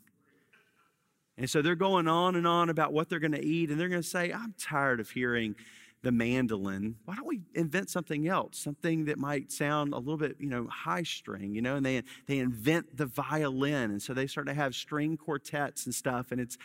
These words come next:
"Oh, isn't this nice?" And they are just fancying themselves with their eating, fancying themselves with where they sit and lounge, and fancying themselves with their music and all of these things,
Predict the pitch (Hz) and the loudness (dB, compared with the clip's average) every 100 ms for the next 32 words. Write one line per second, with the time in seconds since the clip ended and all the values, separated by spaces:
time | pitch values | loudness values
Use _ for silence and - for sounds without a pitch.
0 | - - - 156 143 170 180 - 165 - | -20 -16 -2 2 4 4 0 2 2 2
1 | 151 143 143 135 143 151 175 160 160 151 | 2 4 4 2 2 2 2 2 0 -2
2 | - - - - 190 214 233 - 170 147 | -8 -18 -18 0 2 2 0 0 0 2
3 | 131 123 123 156 139 131 - 135 120 110 | 2 2 0 2 2 2 -2 -4 -4 -2
4 | 175 214 196 139 117 - 208 214 214 180 | 0 2 4 2 0 -2 -2 0 0 0
5 | 151 - 160 147 131 - - 156 147 151 | 0 0 2 2 -2 -12 0 4 4 4
6 | 151 139 123 - - - 202 180 147 139 | 4 4 0 0 -2 2 2 4 2 0
7 | 147 185 190 185 170 151 135 - - - | -2 0 2 4 2 2 -2 -4 0 2
8 | 214 220 214 180 156 - 185 170 151 147 | 4 2 0 2 2 4 4 4 2 -2
9 | - 120 143 175 214 226 175 151 - 160 | 0 2 2 2 0 0 -2 -4 0 4
10 | 226 226 196 180 - 190 190 170 147 | 4 2 -2 -4 -2 0 4 4 2